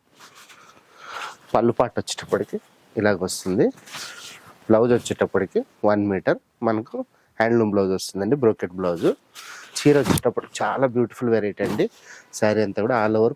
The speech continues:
పైతాని వీవింగ్ వస్తుంది. చందేరి కాటన్ అండి, ఇది కంప్లీట్ సిల్వర్ జరీ కాన్సెప్ట్. ఇది కూడా ప్రింట్ ఏం కాదండి. శారీ అంతా వచ్చేటప్పటికి ఇలాగ వస్తుంది. శారీ both side borders ఇలాగ వస్తాయండి.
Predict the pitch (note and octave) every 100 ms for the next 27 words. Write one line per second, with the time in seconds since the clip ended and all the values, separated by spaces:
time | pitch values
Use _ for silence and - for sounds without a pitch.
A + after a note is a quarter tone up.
0 | A#2+ G#2 A2+ G#2+ F#2+ F2+ F2+ F2+ D#2+ -
1 | F2+ G2+ F3 - - - - - - -
2 | - - - - - - - - - -
3 | - - - - - - - _ - -
4 | - - - - C3 C3+ D3+ C#3+ B2+ -
5 | A#2 G2 G#2 - - - - A#2 - B2
6 | B2 D3 D3 - B2+ B2 B2 B2+ A2+ -
7 | G2 F#2 G#2 - F#3+ - _ - - _
8 | A#2+ B2+ A#2+ F#3+ G#3+ C#3+ C#3 C#3+ B2+ A#2
9 | G#2 F#2+ G2 D3 C4+ - - A#2 A2+ A2+
10 | G#2 G#2 - - G2 F2+ - G2 G2 F#2
11 | - F#2+ F#2+ G2+ F#2 C3+ - _ - -
12 | - - - - A2+ A2+ - A2 G#2 G#2
13 | F#2+ - G#2 G2+ F#2+ - A2 G2 F#2+